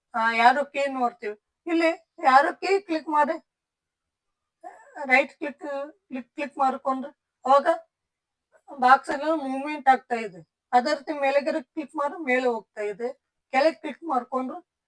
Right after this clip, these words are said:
ಕೆಳಗೆ ಹೋಗ್ತಾ ಇದೆ. ಅದೇ ರೀತಿಯಾಗಿ ಇದನ್ನ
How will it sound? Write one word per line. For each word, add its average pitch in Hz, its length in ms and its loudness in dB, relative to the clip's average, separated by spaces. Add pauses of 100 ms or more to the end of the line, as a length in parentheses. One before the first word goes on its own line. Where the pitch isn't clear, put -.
(180)
ಕೆಳಗೆ 285 340 4
ಹೋಗ್ತಾ 240 260 -4
ಇದೆ. 190 260 -8 (3250)
ಅದೇ 262 220 0
ರೀತಿಯಾಗಿ 277 380 0 (360)
ಇದನ್ನ 320 300 -2